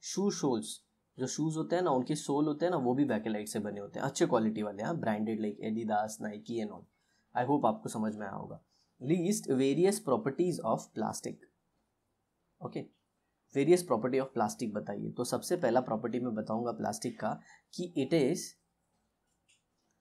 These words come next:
long lasting, it is long lasting। अब इसका मतलब क्या? ये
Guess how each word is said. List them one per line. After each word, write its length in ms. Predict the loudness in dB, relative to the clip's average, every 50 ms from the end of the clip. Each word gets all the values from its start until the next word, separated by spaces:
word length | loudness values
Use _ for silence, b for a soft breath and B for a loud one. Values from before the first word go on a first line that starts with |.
| _ _ -2
long 400 | 4 6 8 8 8 8 6 4
lasting, 480 | 4 2 2 -2 -6 -8 -10 -12 -12 -20 _ _ _ _ _ _ _ _ _ _ _ _ _ _ _ _ _ _ _ _ _ _ _ _ _ _ _ _ _ _ _ _ _ _ _ _ _ _ _ _
it 140 | -6 -2 0
is 360 | 0 2 2 0 -2 -4 -6 -6 -2 0 2
long 460 | 4 4 4 4 2 2 0 -4 -4 -8 _ _ _ _ _ _ _ _ _ _ _ _ _ _ _ _ _ _ _
lasting। 480 | -2 -2 -2 -2 -2 -6 -8 -8 -10 -10 -10 _ _ -4
अब 120 | 0 0
इसका 220 | 0 0 2 4 4
मतलब 360 | 4 4 4 2 0 0 0
क्या? 120 | -4 -6 -4
ये 140 | -2 -2 -2